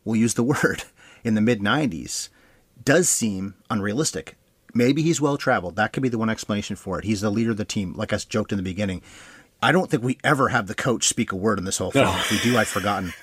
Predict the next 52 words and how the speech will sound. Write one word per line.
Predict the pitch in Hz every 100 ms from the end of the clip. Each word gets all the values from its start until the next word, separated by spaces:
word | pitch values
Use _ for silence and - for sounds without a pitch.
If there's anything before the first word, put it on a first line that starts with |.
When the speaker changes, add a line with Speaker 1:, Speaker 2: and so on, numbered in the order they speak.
| -
Speaker 2:
<laughs> | 208 - - - - - - _ - - - _ _ -
Speaker 1:
Damon | 147 190 170
is | 113 90
the | 101 -
coach | - 170 160
of | 107
this | -
team, | 120
basically, | 95 113 - 107
even | 101
though | 104
he's | 113
not | 104
literally | 123 113 104
the | 101
coach | 107 104
of | 92
this | 92
team. | - 113 92 - - - - - - -
And | 131 131
he | - 196
doesn't | 190 185 156
really | 156
have | 120 131
an |
arc. | - 185 - - - _
He | -
plays | 127 175 170
a | 139
pretty | - 190
good | 104
character, | - 151 - 104
but | 82 110 -
he's | 127 -
already | 127 156 175 170 151 135 127 117 -
getting | 160 175 85
it. | - - _ _ _ - -
And | 127
I'm | 156
a |
little | 185 202
bit | 196
surprised | 156 135 131
that | 127
Eastwood | 127 127 117
didn't | 117
have | 104 117
him | 117
be | 107 147
the | 127
guy | 98 92 110
that | 135